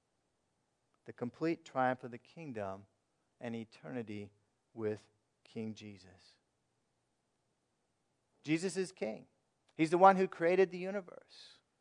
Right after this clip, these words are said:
flung the stars into place. He has an eternity plan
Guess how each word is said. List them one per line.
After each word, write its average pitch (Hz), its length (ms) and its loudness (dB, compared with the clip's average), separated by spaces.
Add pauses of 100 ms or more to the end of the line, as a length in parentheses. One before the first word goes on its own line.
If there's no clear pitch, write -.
(280)
flung 180 260 10
the 170 100 4
stars 180 500 8
into 170 200 -4
place. - 720 -6 (1080)
He 147 120 -4
has 160 260 10
an 160 60 -2
eternity 175 520 -6
plan 156 440 -6